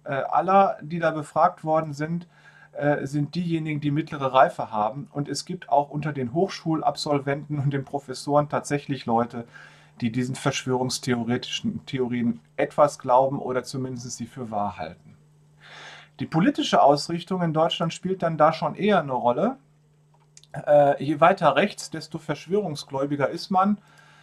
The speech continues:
Die A-F-D-Anhänger glauben zu sechsundfünfzig Prozent, dass es eine Verschwörung wahrscheinlich oder sicher gibt, aber immerhin auch zwanzig Prozent von Linken und Grünen auf der anderen Seite des politischen Spektrums.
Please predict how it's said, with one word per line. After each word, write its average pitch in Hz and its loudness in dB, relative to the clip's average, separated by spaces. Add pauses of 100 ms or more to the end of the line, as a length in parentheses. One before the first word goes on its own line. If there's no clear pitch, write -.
(120)
Die 151 -4
A-F-D-Anhänger 160 2
glauben 147 4
zu 147 -10
sechsundfünfzig 156 -6
Prozent, 151 -2
dass 139 -4
es 139 -6
eine 127 -10
Verschwörung 160 -2
wahrscheinlich 147 2
oder 120 -2
sicher 160 -6
gibt, 170 -8 (420)
aber 151 2
immerhin 180 2
auch - -2 (220)
zwanzig 147 -2
Prozent 165 -6
von 160 -10
Linken 147 -2
und 147 -8
Grünen 156 6
auf 120 -16
der - -6
anderen 131 -2
Seite 107 -4
des 107 -14
politischen 107 -10
Spektrums. - -14